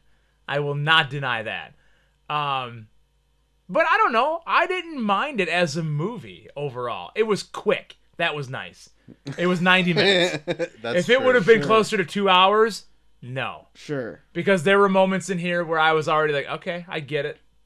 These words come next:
Speaker 1: Yep, I get it." Um, and then there were parts that if you put any logic into it,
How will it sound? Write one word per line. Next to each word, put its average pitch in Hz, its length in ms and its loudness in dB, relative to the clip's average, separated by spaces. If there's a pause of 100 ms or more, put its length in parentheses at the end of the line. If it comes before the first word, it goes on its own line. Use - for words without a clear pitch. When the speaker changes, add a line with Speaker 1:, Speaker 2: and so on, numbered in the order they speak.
Speaker 1:
Yep, 139 360 -8
I 156 80 -8
get 127 240 -8
it." 135 140 -8 (760)
Um, 123 600 -4 (680)
and 277 220 2
then 311 200 2
there 285 160 2
were 240 140 4
parts - 960 -4 (880)
that 180 420 2
if 160 240 -8
you 190 100 -4
put 220 240 0
any 196 160 0
logic 147 520 2
into 147 420 -4
it, 143 160 -6